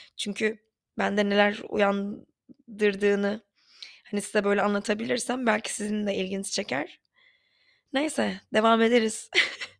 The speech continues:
<laughs> Terapi de çünkü daha devam edecek. Kitaplar da daha devam edecek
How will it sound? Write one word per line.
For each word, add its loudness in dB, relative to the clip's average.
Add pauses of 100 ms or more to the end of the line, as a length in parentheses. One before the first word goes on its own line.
(320)
<laughs> 0
Terapi 4
de 4
çünkü -6
daha 6
devam 2
edecek. -6
Kitaplar 2
da -4
daha 2
devam 2
edecek -6